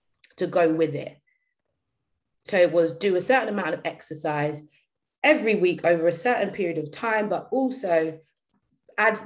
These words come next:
this level of motivation. So they were given, like, lectures, information, stuff that was supposed to motivate them to do it.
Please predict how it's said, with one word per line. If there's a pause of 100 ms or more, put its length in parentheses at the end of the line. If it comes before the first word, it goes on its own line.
this
level
of
motivation.
So
they
were
given,
like,
lectures,
information,
stuff
that
was
supposed
to
motivate
them
to
do
it.